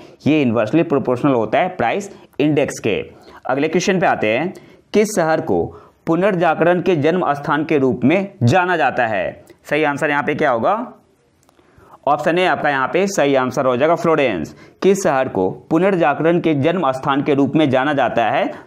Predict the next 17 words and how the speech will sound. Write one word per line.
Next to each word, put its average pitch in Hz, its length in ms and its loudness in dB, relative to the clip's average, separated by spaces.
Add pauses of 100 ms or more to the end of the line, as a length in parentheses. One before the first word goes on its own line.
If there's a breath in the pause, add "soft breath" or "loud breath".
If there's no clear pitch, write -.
(120)
तो 139 60 0
ऑप्शन 139 280 0
ए 156 60 4
आपका 123 240 0
यहाँ 113 220 -4
पे - 300 -4
सही 139 300 -2
आंसर 123 360 -2
हो 117 120 0
जाएगा, 160 200 2
फ्लोरेंस। 107 580 -2 (340 loud breath)
अगले 156 180 2
क्वेश्चन 185 280 0
पे 185 60 2
आते 117 320 0
हैं। - 280 -8 (520 loud breath)
डिवैल्यूएशन, 160 920 2